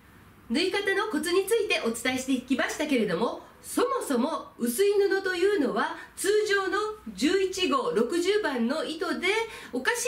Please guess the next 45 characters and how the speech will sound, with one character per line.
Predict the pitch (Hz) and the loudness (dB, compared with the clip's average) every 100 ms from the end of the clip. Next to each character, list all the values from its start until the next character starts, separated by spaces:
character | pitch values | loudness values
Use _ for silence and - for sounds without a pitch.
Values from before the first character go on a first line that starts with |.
| 508 | 0
い | 415 | 0
な | 480 - | -2 -2
っ | |
て | 254 | -2
思 | 285 | 0
っ | 466 | -2
た | 370 | -2
時 | - - 214 | -4 -2 0
は、 | 190 254 220 - - - - - _ | 2 0 -2 -8 -16 -20 -20 -20 _
調 | - 277 | 0 2
子 | 269 | 2
が | 269 | 0
ね、 | 277 440 - | 0 -4 -2
お | |
か | 285 359 | -2 2
し | 381 | 2
い | |
な | 320 415 | 2 0
っ | - | -2
て | |
思 | 269 427 | 0 0
っ | |
た | 480 349 | -2 -4
時 | 330 240 | -4 -2
は、 | 240 370 359 - _ _ _ | 0 2 -2 -8 _ _ _
九 | 370 415 381 | 0 2 2
号 | 233 208 | 0 -2
の | 202 311 311 | -2 -2 -4
針、 | 247 247 170 - - - | -4 -2 -2 -8 -20 -10
九 | - | 2
十 | 392 427 415 453 415 | 4 4 2 0 2
番 | 349 330 | 0 -2
の | 349 | -4
糸 | 339 392 453 | -2 -2 -2
に | 294 | -2
変 | 262 415 | -2 -2
え | |
て | 440 427 | 0 0
み | 427 | 2
る | 440 | 0
と | 320 302 | 0 2
い | 381 | 2
う | 370 | 2
の | |
は | 320 | 0